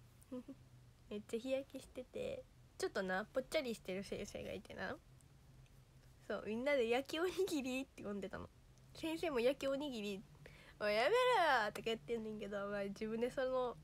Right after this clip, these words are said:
あだ名をな、作ったはってんけど、「焼きおにぎり」って自分で呼んだはんねんな。で、それをみんなが呼んでんねん。で、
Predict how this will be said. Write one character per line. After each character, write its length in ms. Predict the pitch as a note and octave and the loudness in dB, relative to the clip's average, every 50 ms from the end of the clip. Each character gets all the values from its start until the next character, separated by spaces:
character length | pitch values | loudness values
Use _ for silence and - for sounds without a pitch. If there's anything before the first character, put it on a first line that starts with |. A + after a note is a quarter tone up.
| - - - | -16 -10 -6
あ 120 | - - | -2 2
だ 140 | A#3 A#3+ A#3 | 2 2 2
名 160 | A#3 A#3 A#3 | 2 2 0
を 80 | A#3 A#3+ | 0 -2
な、 180 | A#3+ A#3 B3+ | -2 -4 -4
作 240 | A#3+ - - - - | -6 -8 -10 -10 -10
っ 40 | G#3+ | -6
た 160 | - - A#3+ | -2 -2 0
は 80 | A3+ G3 | 0 -2
っ 40 | |
て 180 | - - - - | -4 -8 -12 -12
ん 120 | F#3 F#3+ | -12 -10
け 80 | - - | -10 -6
ど、 180 | G#3 G#3+ F#3+ - - - - - - - - - - - - - - - - - - - - - | -4 -4 -6 -6 -10 -18 -20 -20 -20 -20 -20 -20 -20 -20 -20 -20 -20 -20 -20 -20 -20 -20 -10 -4
「焼 160 | - A3 G#3+ - | -4 -4 -2 0
き 80 | A3 | 0
お 100 | G#3+ A3 | 0 2
に 160 | A3 A3 G#3+ | 2 0 0
ぎ 120 | G#3 G3 G3 | -2 -4 -4
り」 100 | F#3+ F#3+ | -6 -8
っ 40 | G3 - - - | -10 -10 -12 -12
て 100 | - - - - - - - - - - | -10 -10 -10 -12 -16 -18 -18 -20 -18 -12
自 120 | - A3 | -10 -4
分 140 | G#3 A3 G#3+ | -2 0 2
で 80 | A3 A#3 | 2 2
呼 60 | B3 | 2
ん 40 | C4+ | 2
だ 80 | C#4+ | 0
は 120 | C#4 B3 G#3 | 0 0 -2
ん 80 | F#3+ | -4
ね 80 | F3+ F3 | -4 -6
ん 80 | F3+ | -6
な。 180 | F3 F3+ G#3+ C#4 - - - - - - - - - - - - - - - - - | -4 -4 -4 -6 -8 -12 -18 -20 -20 -20 -20 -20 -20 -20 -20 -20 -20 -20 -20 -6 -2
で、 120 | B3+ B3 | -2 -2
そ 140 | B3+ - A4 | 0 0 2
れ 60 | A4+ A#4+ B4 B4+ C5 | 2 4 6 6 4
を 40 | G#4+ | 4
み 120 | C#4+ B3 | 2 0
ん 80 | B3 C4 | -2 -2
な 100 | C#4 C#4 | 0 0
が 160 | C4 G#3+ - - - - - - - - - - - - - - - - - - - - - - - - - - - - - - - - - - - - - - - | 0 -2 -4 -8 -12 -20 -20 -20 -20 -20 -20 -20 -20 -20 -20 -20 -20 -20 -20 -20 -20 -20 -20 -20 -20 -20 -20 -20 -20 -20 -20 -20 -20 -20 -20 -20 -20 -20 -20 -14 -4
呼 140 | - B3 B3+ | -2 0 0
ん 100 | C4 C4+ | 0 2
で 140 | B3+ C4 A#3+ | 2 2 2
ん 80 | G#3+ | 2
ね 120 | F3+ - - - - - - - - - - - - - - - - - - - - - - - - - - - - - - - - - - - - - | 0 -6 -10 -16 -20 -20 -20 -20 -20 -20 -20 -20 -20 -20 -20 -20 -20 -20 -20 -20 -20 -20 -20 -20 -20 -20 -20 -20 -20 -20 -20 -20 -20 -20 -20 -18 -10 -2
ん。 40 | |
で、 280 | C4 D4 F#4 E4 G#3+ F3 | 0 0 2 0 -2 -6